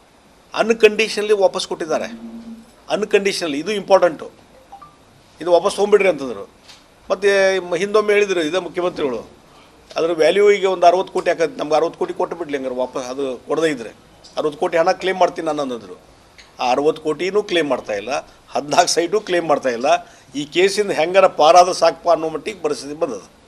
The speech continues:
ಹೀಗಾಗಿ ಇವತ್ತು ಒಂದು ಕಡೆ ಅದು, ಮತ್ತು ಅವರು ಈ ಒಳಗಾಗಿ ಇಲ್ಲಿವರೆಗೆ ರಾಜೀನಾಮೆ ಕೊಡಬೇಕಾಯ್ತು, ಕೊಟ್ಟಿಲ್ಲ.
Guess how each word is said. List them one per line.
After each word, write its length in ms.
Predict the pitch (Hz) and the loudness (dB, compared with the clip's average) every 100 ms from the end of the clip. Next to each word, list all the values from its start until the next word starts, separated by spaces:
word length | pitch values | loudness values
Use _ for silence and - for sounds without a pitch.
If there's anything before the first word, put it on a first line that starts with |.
| _ _ _ _ - | _ _ _ _ -2
ಹೀಗಾಗಿ 460 | 131 185 165 165 - - _ _ 143 | 2 2 2 -4 -8 -20 _ _ -2
ಇವತ್ತು 300 | 147 147 175 | -2 2 2
ಒಂದು 460 | 170 156 147 170 | 2 0 -2 -2
ಕಡೆ 180 | 170 165 | -2 2
ಅದು, 480 | 143 151 165 113 - - - | 2 2 0 -2 -10 -18 -14
ಮತ್ತು 200 | 160 190 | -4 -2
ಅವರು 420 | 196 196 196 185 170 - - - | 0 2 0 -2 -8 -16 -20 -12
ಈ 100 | 170 | -2
ಒಳಗಾಗಿ 380 | 180 180 185 185 | 2 2 0 -4
ಇಲ್ಲಿವರೆಗೆ 400 | 170 190 185 202 | -4 -2 -2 0
ರಾಜೀನಾಮೆ 400 | 156 139 170 165 | 0 0 -2 -6
ಕೊಡಬೇಕಾಯ್ತು, 640 | - 151 160 147 110 - | -2 2 2 0 -8 -6
ಕೊಟ್ಟಿಲ್ಲ. 400 | 170 165 147 107 | -4 -2 -2 -4